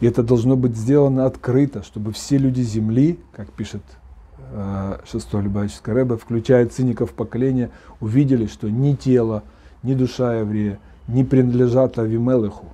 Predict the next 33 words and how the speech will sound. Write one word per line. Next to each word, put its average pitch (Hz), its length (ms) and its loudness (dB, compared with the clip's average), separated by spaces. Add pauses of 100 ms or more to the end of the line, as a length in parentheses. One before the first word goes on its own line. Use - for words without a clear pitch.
(160)
земной 110 440 -4
власти. 101 440 -6 (1200)
Но 139 60 -2
что 175 180 4
это 170 140 2
означает 139 460 0
на 123 80 -4
практическом 117 680 -6
уровне? 95 340 -4 (1080)
Все 165 160 4
просто. 143 520 0 (840)
Мы 151 280 2
находимся 127 540 0
в 113 120 -2
изгнании, 107 480 -4 (200)
и 123 80 -8
многие 139 380 4
из 120 100 2
нас 131 220 0
даже 127 260 2
не 131 120 2
осознают 127 720 0
это, 101 240 -8 (360)
не 127 100 0
осознают, 131 580 2
что 127 140 -4
мы, 127 120 2
по 131 140 -2
сути, 143 400 -2
в - 60 -12
плену 139 500 2
других 123 400 0
народов. 117 420 0